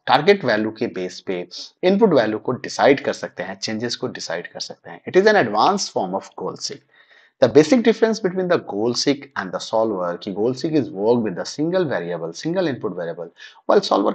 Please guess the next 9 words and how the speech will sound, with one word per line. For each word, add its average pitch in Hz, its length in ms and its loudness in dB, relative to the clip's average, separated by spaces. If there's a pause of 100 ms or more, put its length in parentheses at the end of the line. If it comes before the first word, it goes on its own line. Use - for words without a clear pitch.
can 104 240 -4
deals 131 380 -2
with 87 160 -6
the - 160 -8
equation 131 680 -4
with - 180 -12 (120)
multiple 135 420 -2 (140)
unknown 101 500 -10
variables। 82 680 -10